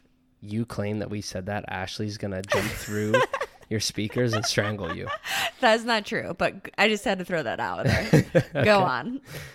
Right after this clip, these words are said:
Speaker 1: All right.
Speaker 2: Anything else with sweet potatoes?
Speaker 1: No, I think I don't, we don't need to get into
Speaker 2: Okay.
Speaker 1: what all the vitamins and minerals are.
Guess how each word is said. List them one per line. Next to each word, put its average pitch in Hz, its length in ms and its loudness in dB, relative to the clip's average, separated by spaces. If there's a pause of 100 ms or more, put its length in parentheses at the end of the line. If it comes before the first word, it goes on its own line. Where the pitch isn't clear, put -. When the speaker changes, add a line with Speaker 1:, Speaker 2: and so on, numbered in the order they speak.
(280)
Speaker 1:
All 123 140 8
right. 110 80 8
Speaker 2:
Anything 175 220 0
else 147 180 -4
with 156 120 -10
sweet 104 180 -8
potatoes? - 440 -12
Speaker 1:
No, 160 180 8
I 117 120 8
think 113 240 2
I 113 80 4
don't, 110 200 2
we 113 100 2
don't 107 140 2
need 107 120 -2
to 107 80 -4
get 98 160 -6
into 104 200 0
Speaker 2:
Okay. 208 160 0
Speaker 1:
what 104 180 -2 (100)
all 104 220 0
the 104 100 -4
vitamins 98 400 -4
and 95 100 -10
minerals 95 340 -8
are. - 180 -10